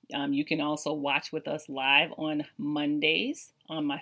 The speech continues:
Facebook page, Stephanie Outen Literary Doula. You can feel free to do that. You can follow us at stephanie outen dot com to know what we have, um, upcoming.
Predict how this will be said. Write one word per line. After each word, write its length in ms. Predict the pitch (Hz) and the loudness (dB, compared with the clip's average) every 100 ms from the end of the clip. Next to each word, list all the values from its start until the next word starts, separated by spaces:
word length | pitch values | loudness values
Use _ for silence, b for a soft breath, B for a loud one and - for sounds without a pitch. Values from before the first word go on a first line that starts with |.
| - 147 | -6 -4
Facebook 500 | 147 - 170 170 - | -4 -4 -8 -10 -2
page, 380 | 180 214 247 | 0 0 -4
Stephanie 640 | - - - 151 - 147 139 | -8 -8 0 0 0 -2 0
Outen 420 | 147 147 151 151 | 0 -2 -2 -2
Literary 480 | 156 151 151 147 147 | -2 -2 -4 -6 -6
Doula. 420 | 156 165 170 277 B B B - | -6 -4 -2 -4 B B B -6
You 100 | 147 | -4
can 100 | 135 | -2
feel 200 | 143 143 | -4 -4
free 220 | - 147 | -2 -4
to 80 | 143 | -2
do 200 | 156 156 | -2 2
that. 280 | 165 247 B B B | 2 0 B B B
You 100 | 220 | -4
can 120 | 214 | -2
follow 420 | 214 185 214 220 | 2 2 2 0
us 200 | 220 233 | -2 -4
at 60 | 202 | -6
stephanie 520 | - - 185 185 180 | -4 0 0 0 0
outen 280 | 175 180 175 | 0 -2 -4
dot 280 | 165 151 - | -4 -4 -6
com 340 | - 196 202 233 | -6 -4 -2 -4
to 120 | - | -4
know 240 | 170 165 | -4 -2
what 140 | 160 - | -2 -4
we 80 | 165 | -6
have, 340 | 170 160 151 | -4 -4 -4
um, 260 | 156 147 143 | -4 -2 -2
upcoming. 760 | 156 - - - 165 196 262 | -6 -8 -10 -6 -2 0 -2